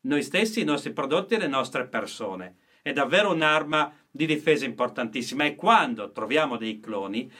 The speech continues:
la prima cosa da fare ovviamente è segnalarli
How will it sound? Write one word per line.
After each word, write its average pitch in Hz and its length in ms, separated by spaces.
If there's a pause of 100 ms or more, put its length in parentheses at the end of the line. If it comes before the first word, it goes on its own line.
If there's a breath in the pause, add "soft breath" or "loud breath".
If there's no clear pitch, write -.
(140 loud breath)
la 135 160
prima 208 280
cosa 123 480
da 110 140
fare 131 480
ovviamente 143 720
è 156 80
segnalarli 131 840